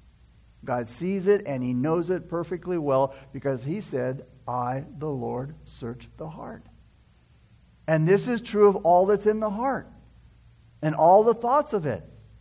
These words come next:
And those are most carelessly, those things are most carelessly overlooked by ourselves. All the intents of the heart, all those things that are most cleverly disguised and hidden from others, we overlook ourselves.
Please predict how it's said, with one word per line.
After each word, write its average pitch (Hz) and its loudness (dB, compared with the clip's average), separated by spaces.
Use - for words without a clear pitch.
And 165 2
those 233 6
are 202 4
most 220 2
carelessly, 247 2
those 233 0
things 226 -6
are 202 -2
most 196 -4
carelessly 247 0
overlooked 208 0
by 151 -2
ourselves. 139 -6
All 214 8
the 226 -2
intents 208 -2
of 185 -2
the 160 0
heart, 139 2
all 226 4
those 247 0
things 233 -2
that 196 0
are 175 0
most 175 -4
cleverly 220 2
disguised 196 2
and 156 -4
hidden 175 -4
from 160 -8
others, 123 -6
we 131 -10
overlook 147 -2
ourselves. 127 -12